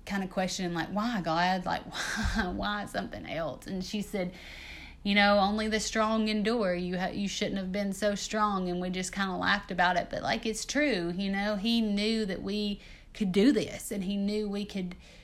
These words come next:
we could do it. And we're in the middle of a storm right now. I mean, it is a full-blown storm, and you just gotta keep your eyes to the sky. Like, one day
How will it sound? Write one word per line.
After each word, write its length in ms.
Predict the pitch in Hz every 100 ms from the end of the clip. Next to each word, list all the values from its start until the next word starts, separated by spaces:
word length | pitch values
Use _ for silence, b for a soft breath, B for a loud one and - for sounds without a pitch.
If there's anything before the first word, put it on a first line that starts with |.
| B -
we 120 | 208
could 180 | 214 185
do 200 | 208 262
it. 180 | 165 -
And 200 | 196 196
we're 120 | 208
in 140 | 220
the 80 | 220
middle 400 | 214 208 240 247
of 120 | 226
a 60 | 233
storm 460 | - 226 262 330 190
right 180 | -
now. 320 | - 78 - -
I 80 | 190
mean, 280 | 202 196 202
it 160 | 208 208
is 300 | 220 226 226
a 360 | - 220 226 214
full-blown 580 | - 233 220 233 233 233
storm, 540 | - 233 240 185 180 -
and 500 | 196 190 185 185 180 B B B B B - - -
you 200 | 220 226
just 180 | 247 240
gotta 220 | 233 226
keep 280 | - 233 202
your 140 | 190
eyes 320 | 180 180 175
to 60 | 180
the 80 | 165
sky. 480 | - 165 156 160 175
Like, 420 | 180 175 170 - - - - - - - - - - - - - - - - - -
one 400 | - 196 226 240
day 500 | 214 190 170 160 165